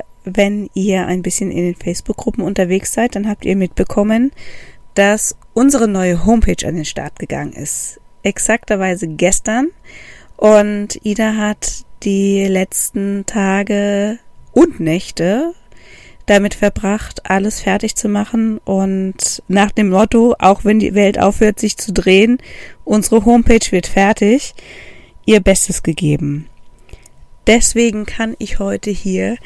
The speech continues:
jetzt als allererstes einmal total stolz darauf hinweisen, dass ihr unter montessori für alle punkt de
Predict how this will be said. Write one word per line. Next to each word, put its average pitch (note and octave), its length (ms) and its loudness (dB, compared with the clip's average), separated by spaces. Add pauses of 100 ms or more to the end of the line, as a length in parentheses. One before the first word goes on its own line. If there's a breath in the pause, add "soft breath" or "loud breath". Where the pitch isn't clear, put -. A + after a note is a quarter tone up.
(380 loud breath)
jetzt - 240 0
als G3+ 160 0
allererstes G#3 680 0
einmal G3 280 -4
total G#3 400 -2
stolz - 600 0 (580 loud breath)
darauf A3+ 320 4
hinweisen, G#3+ 880 2
dass G3+ 340 0
ihr G#3 360 2
unter G3+ 760 -2 (100)
montessori G#3+ 800 -2
für - 260 0
alle F#3+ 200 -2
punkt F3+ 120 -6
de F#3 640 -2